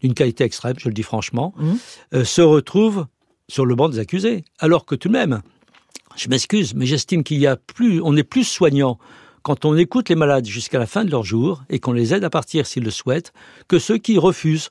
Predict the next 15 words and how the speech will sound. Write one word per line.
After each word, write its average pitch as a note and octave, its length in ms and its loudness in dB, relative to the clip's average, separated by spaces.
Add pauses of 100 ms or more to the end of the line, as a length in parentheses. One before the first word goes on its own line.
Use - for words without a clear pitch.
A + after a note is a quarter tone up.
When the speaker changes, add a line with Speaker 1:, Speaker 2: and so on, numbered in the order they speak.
(180)
Speaker 1:
au D3 100 2
nom D#3 200 2
de C3+ 100 2
leur C#3+ 260 4
clause B2 240 -4
de C3+ 60 -4
conscience, B2+ 560 -6
et B2+ 60 -8
cetera. B2+ 420 -6 (260)
C'est - 160 0
large, D#3 280 2
la A2 80 -6
clause A#2 240 -8
de B2 60 -8
conscience. A#2 540 -10